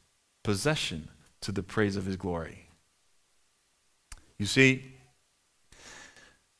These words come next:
brief line up front. As I told you, this was the very first sentence of the entire book. It was a long one in Greek.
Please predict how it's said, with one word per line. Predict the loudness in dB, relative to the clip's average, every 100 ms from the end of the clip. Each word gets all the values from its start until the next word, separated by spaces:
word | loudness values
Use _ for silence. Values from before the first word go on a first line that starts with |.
| _ _ _ _ _ _ _ _ _ _
brief | 2 8 8 8
line | 6 8 8 6
up | 2
front. | 0 -4 -4 -6 -20 -20 _ -4
As | 0 4
I | 4
told | 6 6 6
you, | 0
this | 4 2 2
was | -2
the | 0
very | 4 4 4
first | 0 -2 0
sentence | 0 0 -2 -4
of | -4 -2
the | -2
entire | -2 -2 -2 -2
book. | -4 -8 -8 -12 -12 -20 _ -8
It | -6
was | 4
a | 6
long | 8 6 6
one | 2 -2 -8 -20 -20 _ -2
in | 0
Greek. | 0 -2 -4 -12